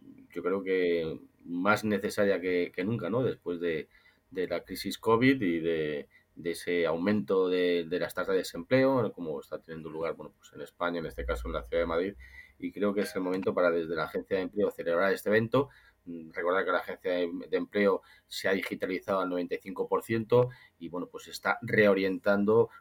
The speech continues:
pues, a esa, a ese trabajo online, a esas nuevas profesiones, a todo, todas esas, mm, bueno,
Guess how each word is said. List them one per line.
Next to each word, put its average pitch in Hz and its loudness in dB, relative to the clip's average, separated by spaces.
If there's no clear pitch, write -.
pues, - -14
a 85 0
esa, 87 0
a 87 -6
ese - -8
trabajo 90 -2
online, 110 4
a 87 2
esas 87 -4
nuevas 87 -2
profesiones, 120 2
a 82 -4
todo, 92 -2
todas 110 2
esas, 104 2
mm, 98 -4
bueno, 104 -2